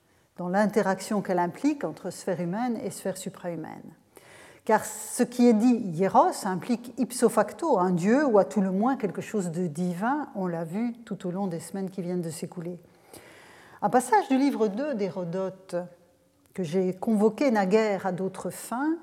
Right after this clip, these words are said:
l'exprime de façon particulièrement claire. Hérodote, vous vous en souviendrez peut-être,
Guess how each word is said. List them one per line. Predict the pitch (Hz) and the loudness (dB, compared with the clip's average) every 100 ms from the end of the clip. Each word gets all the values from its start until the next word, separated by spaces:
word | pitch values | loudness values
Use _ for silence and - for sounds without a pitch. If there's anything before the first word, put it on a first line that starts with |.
| 220 | -4
l'exprime | 208 208 - - 311 330 208 | -2 -2 -4 -8 -6 -4 -2
de | |
façon | 190 - 190 - 262 285 - | -4 -6 -8 -6 -6 -6 -8
particulièrement | 208 - - 202 214 190 175 185 | -10 -10 -10 -8 -4 -4 -2 -2
claire. | 175 - 185 170 170 180 - - _ _ _ - - - - _ | -4 -4 -4 -4 -6 -10 -14 -16 _ _ _ -20 -20 -20 -20 _
Hérodote, | 202 185 208 269 381 - - | 0 2 4 4 0 -4 -6
vous | 190 | -4
vous | 185 196 202 | -2 -2 0
en | 202 | -2
souviendrez | 175 - 175 180 180 175 202 | -4 -8 -6 -4 -4 -4 -6
peut-être, | 190 190 - 233 359 - - | -8 -10 -10 -8 -10 -12 -16